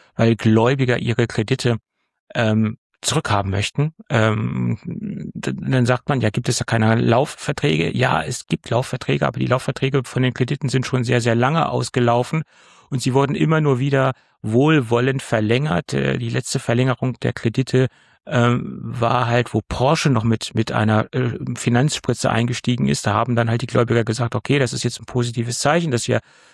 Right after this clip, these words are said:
einen neuen Investor haben in dem Bereich und dass Porsche sich, äh, noch hier beteiligen möchte und haben dann nochmal die Kredite verlängert und, ähm, seitdem sich dann auch Porsche,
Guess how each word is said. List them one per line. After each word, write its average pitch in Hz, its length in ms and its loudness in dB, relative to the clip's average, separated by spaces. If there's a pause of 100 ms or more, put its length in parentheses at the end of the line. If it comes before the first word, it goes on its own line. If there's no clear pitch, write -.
(120)
einen 123 100 2
neuen 123 200 4
Investor 123 560 0
haben 131 240 0
in 139 140 0
dem 135 120 0
Bereich 127 440 -2
und 120 40 -4
dass 110 140 -6
Porsche 135 400 -2
sich, 131 320 -8
äh, 135 160 -2
noch 131 240 -6
hier 123 220 -2
beteiligen 131 560 -2
möchte 131 320 0 (360)
und 113 140 0
haben 131 240 2
dann 127 220 0
nochmal 123 360 0
die 123 120 -2
Kredite 123 360 -4
verlängert 127 480 0
und, 120 360 -2
ähm, 117 260 2
seitdem 113 380 -2
sich 120 100 -4
dann 123 160 0
auch 113 140 -2
Porsche, 139 460 0